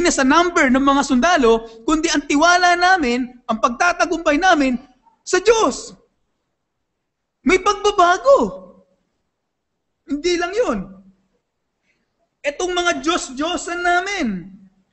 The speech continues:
hindi na namin sila sasambahin. Sila'y mga gawa ng mga kamay namin. Meron na kaming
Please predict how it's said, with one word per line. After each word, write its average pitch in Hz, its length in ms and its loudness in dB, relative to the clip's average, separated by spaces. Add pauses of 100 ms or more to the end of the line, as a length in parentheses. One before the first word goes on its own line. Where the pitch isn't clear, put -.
hindi 339 320 0
na 381 200 0
namin 381 120 -4
sila 339 240 -2
sasambahin. 330 960 -4 (560)
Sila'y 277 320 -8
mga 277 240 -6
gawa 269 280 -6
ng 294 120 -2
mga 277 160 -4
kamay 294 240 -6
namin. 302 360 -14 (3500)
Meron 392 240 4
na 403 160 4
kaming 392 240 0